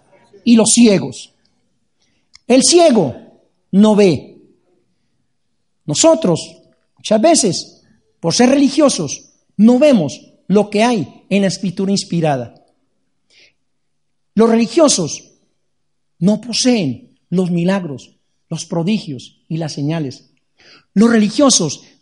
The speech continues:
viven naturalmente y no viven lo sobrenatural de Dios. Entonces, qué bueno cuando yo pueda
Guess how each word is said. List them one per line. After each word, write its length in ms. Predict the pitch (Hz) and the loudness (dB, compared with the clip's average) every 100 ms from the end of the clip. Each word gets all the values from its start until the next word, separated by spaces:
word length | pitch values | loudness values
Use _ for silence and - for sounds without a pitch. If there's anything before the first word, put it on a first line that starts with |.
| _ | _
viven 880 | 139 131 285 294 220 147 113 - _ | -18 -2 2 4 4 0 -4 -12 _
naturalmente 1500 | 185 208 196 - - 202 170 180 190 196 202 196 147 127 - _ | 2 2 2 -2 -2 0 2 0 2 2 2 -2 -8 -10 -16 _
y 140 | 202 | 2
no 200 | 202 180 | 2 2
viven 640 | 170 220 185 139 - _ _ _ _ _ _ _ | 2 0 0 -4 -10 _ _ _ _ _ _ _
lo 240 | - 175 165 | -2 0 0
sobrenatural 1200 | - 175 156 151 147 151 147 151 139 143 160 139 | -2 -2 -2 -2 -2 -2 -4 -6 -4 -2 -2 -4
de 120 | 135 | -6
Dios. 920 | 117 131 147 _ - - - _ _ _ _ _ _ _ _ _ - - | -6 -10 -12 _ -14 -14 -18 _ _ _ _ _ _ _ _ _ -10 0
Entonces, 680 | 254 254 330 381 381 262 202 | 0 2 2 4 4 0 -2
qué 220 | - 302 | 0 2
bueno 420 | 311 370 392 359 | 4 2 2 0
cuando 320 | - 285 269 262 | 2 4 4 4
yo 260 | 294 302 | 2 0
pueda 640 | 311 359 370 339 254 - | 0 0 2 0 -2 -10